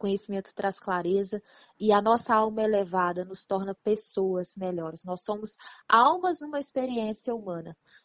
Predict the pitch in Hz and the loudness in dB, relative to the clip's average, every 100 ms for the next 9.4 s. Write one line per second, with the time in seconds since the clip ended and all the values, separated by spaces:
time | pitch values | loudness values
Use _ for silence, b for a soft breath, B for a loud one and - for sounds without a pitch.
0 | _ 185 196 196 - 208 208 196 - - | _ -8 -6 -6 -8 -8 -8 -8 -8 -8
1 | 202 208 202 214 277 285 247 240 226 - | -6 -4 2 2 2 -2 -2 -2 -4 0
2 | 220 269 240 226 214 220 214 226 254 247 | 0 0 -4 -6 -4 -4 -6 -6 -6 -6
3 | _ _ 190 208 277 208 196 185 180 180 | _ _ -6 -4 2 2 2 -2 -8 -8
4 | - - 175 170 214 240 233 254 269 302 | -12 -10 -8 -6 -6 -4 -2 0 0 0
5 | 302 - 208 196 - 302 392 381 - - | -4 -2 -2 -2 -2 0 6 6 6 2
6 | 359 320 320 - 262 - 311 - 381 415 | 2 2 0 2 2 4 2 2 -2 -2
7 | 320 294 277 262 - 233 220 226 226 - | 0 2 2 0 0 0 0 -4 -6 -4
8 | 190 170 170 170 _ _ 285 294 294 - | -2 -2 -2 -6 _ _ -4 2 0 0
9 | 262 - 190 170 | -6 -2 0 0